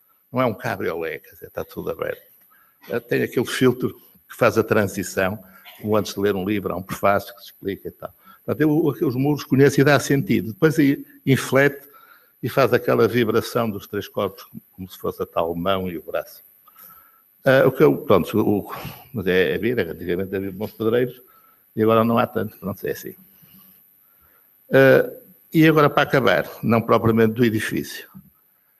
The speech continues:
é o que este edifício, o que é, é preciso ser muito bom arquiteto, não para fazer as coisas bem feitas, propriamente ditas, para que são chamadas, para responder à função específica, mas é, o que é muito importante, é a alteração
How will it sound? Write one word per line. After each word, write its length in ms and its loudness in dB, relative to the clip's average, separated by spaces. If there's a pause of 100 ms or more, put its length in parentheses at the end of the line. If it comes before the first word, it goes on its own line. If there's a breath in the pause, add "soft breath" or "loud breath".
(560)
é 300 4
o 80 -2
que 200 -4
este 260 -4
edifício, 460 -6
o 40 -10
que 120 -4
é, 40 0
é 240 -2
preciso 140 -8
ser 120 -4
muito 160 -10
bom 100 -8
arquiteto, 380 -8
não 120 -2
para 120 -10
fazer 180 -8
as 80 -10
coisas 280 -8
bem 200 -6
feitas, 680 -10 (260 soft breath)
propriamente 640 0
ditas, 320 -2
para 180 -4
que 80 -12
são 260 -10
chamadas, 560 -4
para 180 0
responder 460 -4
à 120 2
função 400 -6
específica, 760 -12 (840 soft breath)
mas 360 2
é, 400 2 (460 loud breath)
o 100 -14
que 160 -6
é 120 4
muito 200 -12
importante, 460 -8 (420 soft breath)
é 120 2
a 60 4
alteração 800 -2